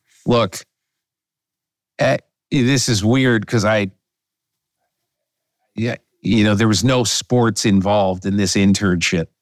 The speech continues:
But when I left Ohio University, they have a great program. They give out, I don't know if they still do it, but they gave out ten foreign internships that, you know, to,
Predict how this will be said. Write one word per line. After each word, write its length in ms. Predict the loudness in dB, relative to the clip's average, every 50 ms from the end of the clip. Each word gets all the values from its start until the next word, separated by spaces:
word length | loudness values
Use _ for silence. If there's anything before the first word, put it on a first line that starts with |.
| _ _ _ _ -2
But 80 | 0
when 140 | 2 2 2
I 120 | 2 2 2
left 280 | 2 0 0 -2 -2 -4
Ohio 300 | -2 0 0 0 2 2
University, 880 | 0 0 0 0 0 0 0 0 -2 -2 -2 0 0 0 0 -2 -2 _ _ _ _ _ _ _ _ -4
they 80 | -2 0
have 100 | 0 0
a 40 | 0
great 560 | -4 -4 -2 0 0 2 2 0 -2 -4 -6
program. 760 | -4 -2 0 0 0 0 0 0 0 0 0 -2 -2 -4 -6 -10 _ -4
They 120 | -2 0 2
give 160 | 2 2 2
out, 260 | 2 0 0 -4 -8 _ -6
I 160 | -4 -2 0
don't 140 | 0 0 -2
know 100 | -2 -4
if 100 | -6 -4
they 120 | -4 -4
still 260 | -4 -4 -4 -4 -4 -2
do 220 | -2 -2 -2 -2
it, 100 | -2 -6 _ _ _ _ _ _ _ _ _
but 80 | -4 -2
they 140 | 0 0 2
gave 240 | 2 2 2 2
out 240 | 0 0 -2 -4 -8
ten 580 | -8 -4 -2 0 0 0 0 0 0 0 -2 -4 _ _ _ _ _ -8
foreign 560 | -2 0 2 2 2 2 2 2 2 2 0 0
internships 1080 | 0 0 0 2 0 2 2 2 2 2 2 2 2 0 0 -2 -2 -4 -6 -6 -8 _ _ _ _ _ _ _ _ _ _ _ _ _ _ _ -6
that, 460 | -2 0 2 2 2 0 0 -2 _ _ _ _ _ -4
you 140 | -2 0 2
know, 160 | 2 2 0
to, 360 | -2 -2 -2 0 -2 -2 -4